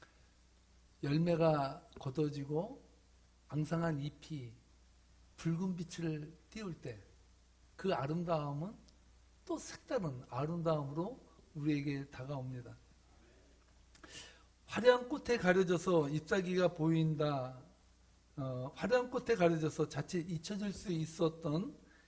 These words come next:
잎사귀에서 아름다움을 발견한 시인의 감동이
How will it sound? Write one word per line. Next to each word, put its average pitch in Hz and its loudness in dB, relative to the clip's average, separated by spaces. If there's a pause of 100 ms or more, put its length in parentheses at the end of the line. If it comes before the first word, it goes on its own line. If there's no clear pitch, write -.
(100)
잎사귀에서 165 2
아름다움을 170 0
발견한 143 -2 (340)
시인의 208 -4
감동이 160 -2